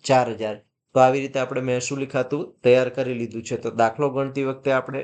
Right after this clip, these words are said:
એક પછી એક વિગત જોતું જવાનું છે અને યોગ્ય પરિશિષ્ટમાં મૂકતું જવાનું છે. અને આખરનું અનામત નક્કી કરતી વખતે તારીખો ધ્યાનમાં લઈ અને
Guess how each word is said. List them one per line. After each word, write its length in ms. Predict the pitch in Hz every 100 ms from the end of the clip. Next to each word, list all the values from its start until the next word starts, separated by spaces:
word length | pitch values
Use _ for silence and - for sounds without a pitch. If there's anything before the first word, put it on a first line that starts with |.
| 147
એક 240 | 131 135
પછી 260 | 143 135 139
એક 140 | 135 127
વિગત 300 | 127 120 127
જોતું 320 | 127 123 143
જવાનું 420 | 127 135 135 135
છે 140 | 135 139
અને 160 | 127 127
યોગ્ય 360 | 123 123 127 135
પરિશિષ્ટમાં 760 | 131 123 123 127 - 127 151 -
મૂકતું 400 | 139 139 139 143
જવાનું 420 | 123 117 117 113
છે. 160 | 117 123 123 - _ _ 123
અને 160 | 120
આખરનું 500 | 113 113 - 139 147
અનામત 500 | 135 135 135 135 -
નક્કી 380 | 117 120 123 139
કરતી 340 | 131 131 143
વખતે 360 | 135 156 - 120 117 - _ _
તારીખો 400 | 123 127 139 143
ધ્યાનમાં 460 | 131 120 123 127 127
લઈ 220 | 139 123
અને 280 | 107 117 139